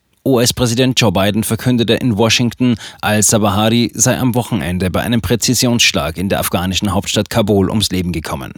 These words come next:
Zivile Opfer habe es nicht gegeben. Jahrzehntelang sei al-Zawahiri Drahtzieher von Anschlägen auf U-S-Amerikaner gewesen.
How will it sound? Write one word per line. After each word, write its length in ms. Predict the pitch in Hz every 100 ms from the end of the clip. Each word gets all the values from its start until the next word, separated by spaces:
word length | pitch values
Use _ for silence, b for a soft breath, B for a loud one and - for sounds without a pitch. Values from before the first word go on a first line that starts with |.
| - _ - B B B B
Zivile 420 | 139 123 147 95
Opfer 300 | 123 - 107
habe 160 | 110
es 120 | 117 139
nicht 180 | 131
gegeben. 480 | 107 90 76 65 - - b -
Jahrzehntelang 760 | 123 123 147 143 131 92 95
sei 300 | 92 90 90
al-Zawahiri 760 | - 127 120 120 107 110 123 123
Drahtzieher 760 | 104 110 - - 104 87 82
von 260 | - 98 -
Anschlägen 500 | 123 - 95 90 92
auf 200 | 90 -
U-S-Amerikaner 840 | 135 101 - 95 95 95 90 98
gewesen. 400 | 98 104 104